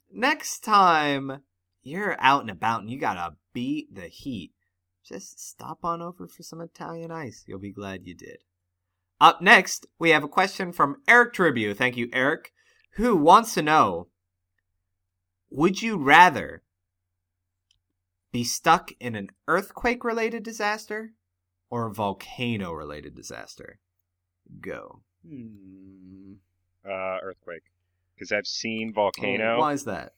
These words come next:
Speaker 3: I've seen the movie Volcano, and that one scene where the dude, like, jumps out of a subway car to hand a little girl to the rescuers, and he falls into lava, and he just slowly dissolves into the lava.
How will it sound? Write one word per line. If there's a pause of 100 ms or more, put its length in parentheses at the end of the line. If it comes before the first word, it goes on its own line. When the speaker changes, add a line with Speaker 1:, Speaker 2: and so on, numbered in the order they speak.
(140)
Speaker 3:
I've
seen
the
movie
Volcano,
and
that
one
scene
where
the
dude,
like, (560)
jumps
out
of
a
subway
car
to
hand
a
little
girl (360)
to
the
rescuers,
and
he (100)
falls
into
lava,
and
he
just
slowly
dissolves
into
the
lava.